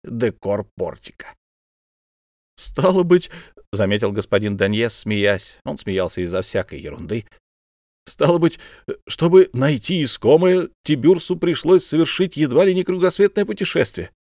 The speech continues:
Он выехал в ровно противоположном верному направлении и в итоге добрался до Константинополя,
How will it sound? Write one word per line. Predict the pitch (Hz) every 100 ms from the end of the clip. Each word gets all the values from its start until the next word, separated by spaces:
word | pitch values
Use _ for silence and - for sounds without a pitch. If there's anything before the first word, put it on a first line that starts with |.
| _
Он | 135 107
выехал | 113 131 - 131 -
в | 110
ровно | 113 143 156
противоположном | 151 135 151 127 147 165 143 160 - - _
верному | 113 123 165 156 160 160 156
направлении | 160 165 160 180 202 240 110 85
и | 78 113
в | 117
итоге | - 139 190 180
добрался | 147 123 139 170 -
до | 165 170
Константинополя, | 180 165 185 165 180 139 131 139